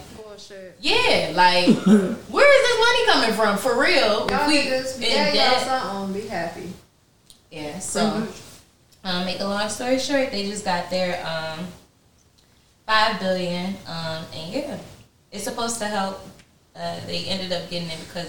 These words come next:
Speaker 2: of, uh, a lot of black farmers, like I said, were experiencing a lot of systematic discrimination and cycles of debt. So hopefully this helps. I don't know. I didn't even know people were still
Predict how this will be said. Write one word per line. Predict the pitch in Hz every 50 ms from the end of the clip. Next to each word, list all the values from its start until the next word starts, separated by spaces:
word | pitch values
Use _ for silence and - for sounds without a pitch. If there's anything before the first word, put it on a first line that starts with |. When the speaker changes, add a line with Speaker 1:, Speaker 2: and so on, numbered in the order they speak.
| 160 160 160
Speaker 2:
of, | 156 160 - - - _ 165
uh, | - 160 160 160 160
a |
lot | 165 165 165 170
of | 165
black | 160 - - - -
farmers, | - 147 151 151 156 151
like | - 156 - 170
I | 170
said, | 170 - - 160 151 151 151 151
were | 151
experiencing | 151 151 - - - - 151 151 151 151 151 156 - 165 151 151
a | 147
lot | 147 147 151 147
of | 151 151 151 151 - - - - - _ _
systematic | _ - 262 - - 214 202 196 196 185 180 175
discrimination | 175 - - - 185 180 175 160 156 156 160 160 - - 165 160 160 -
and | 165 160 160 156
cycles | 156 - 180 165 - 185 180 180 - -
of | - - - -
debt. | - - - _ _ - - - _ _ - -
So | - - 139 135 139 - - - - - _ _ _ _ -
hopefully | 208 240 - - - - - 208 185 165 156 147 143 147 147 160 190 190 - - - - _ _ _ _ _ _
this | - 175 175 - - -
helps. | 190 175 156 170 175 - - - - - - - - - _ _ _ _ _ _ _ _ _ _ _ _ _ _ _ -
I | 233 294 339 302
don't | 208 180 170 -
know. | - 156 165 208 - -
I | - 233 226
didn't | 202 196 196 190
even | 180 175 170
know | 165 165 165 165 -
people | - 208 - - 165 156
were | 160 160
still | - - 165 147